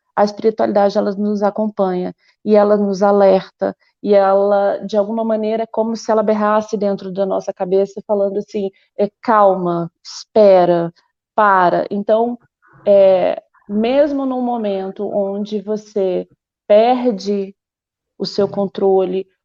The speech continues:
onde nós, né, não você, onde a gente perde nosso controle, onde, por algum motivo, eu acabei me descontrolando, a espiritualidade, ela se faz presente.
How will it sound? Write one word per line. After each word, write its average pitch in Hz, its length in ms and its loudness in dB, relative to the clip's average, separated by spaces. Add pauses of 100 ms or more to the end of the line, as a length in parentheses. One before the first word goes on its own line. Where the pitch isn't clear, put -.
onde 208 720 2
nós, 185 640 2
né, 180 300 2
não 220 180 0
você, 196 280 -8
onde 185 200 -6
a 202 40 -2
gente 208 240 -8
perde 214 360 0
nosso 208 240 -6
controle, 190 480 -6 (340)
onde, 226 640 2 (160)
por 226 120 2
algum 220 300 2
motivo, 214 920 -2 (1080)
eu 196 120 4
acabei 208 340 2
me 214 120 0
descontrolando, 214 1080 0 (400)
a 196 140 2
espiritualidade, 202 760 -2
ela 202 140 2
se 247 180 -10
faz 214 280 -4
presente. 196 760 -4